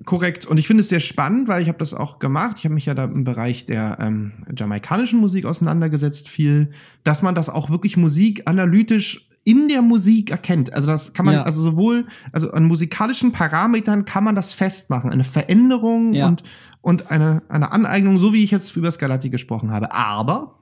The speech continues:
Speaker 1: würde Jogi Löw würde sagen, aber, und so ziehen, gibt es jetzt natürlich auch, darüber haben auch schon viele Leute gesprochen, aber ziehen fest das jetzt mal grob zusammen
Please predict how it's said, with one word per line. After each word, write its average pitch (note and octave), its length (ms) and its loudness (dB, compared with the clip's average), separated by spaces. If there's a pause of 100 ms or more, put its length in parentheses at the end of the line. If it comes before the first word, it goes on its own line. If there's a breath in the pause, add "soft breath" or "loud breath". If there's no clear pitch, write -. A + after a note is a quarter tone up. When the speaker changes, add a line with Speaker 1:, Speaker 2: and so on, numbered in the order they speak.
(140)
Speaker 1:
würde C3+ 160 -2
Jogi C3+ 220 2
Löw D#3 220 -2
würde D3 140 -2
sagen, C3 380 -2
aber, C3 600 -4
und - 840 -6
so C#3 80 -4
ziehen, G#3+ 320 0 (800 loud breath)
gibt A#3 260 2
es C4 140 0
jetzt A3 200 -2
natürlich G#3 520 0
auch, F#3+ 400 -4 (880)
darüber B2+ 300 -4
haben A#2+ 80 -4
auch - 80 -4
schon A3+ 160 0
viele G#3+ 120 0
Leute G3 160 -4
gesprochen, F3 440 -4
aber D3 140 -2
ziehen G3+ 280 2
fest G3+ 300 -4
das - 100 -8
jetzt D#3 160 -6
mal D#3 80 2
grob C#3+ 420 4
zusammen C#4 400 0